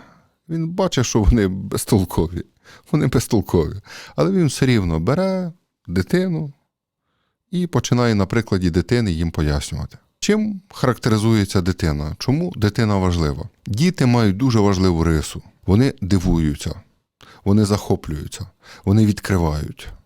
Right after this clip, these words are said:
Доросла людина, або інакше, навіть не доросла людина, а внутрішньо стара людина, тому що цю старість можна отримати теж навіть в юності, навіть в дитинстві, коли вже нічого не цікаво,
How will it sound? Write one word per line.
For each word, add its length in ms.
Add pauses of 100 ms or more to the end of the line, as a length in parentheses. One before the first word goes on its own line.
(140)
Доросла 440
людина, 540
або 420 (200)
інакше, 460
навіть 340
не 80
доросла 420
людина, 360
а 100 (220)
внутрішньо 680
стара 420
людина, 460
тому 240
що 360
цю 260
старість 580
можна 280
отримати 500
теж 280
навіть 400
в 20
юності, 520
навіть 220
в 60
дитинстві, 640
коли 280
вже 180
нічого 340
не 100
цікаво, 640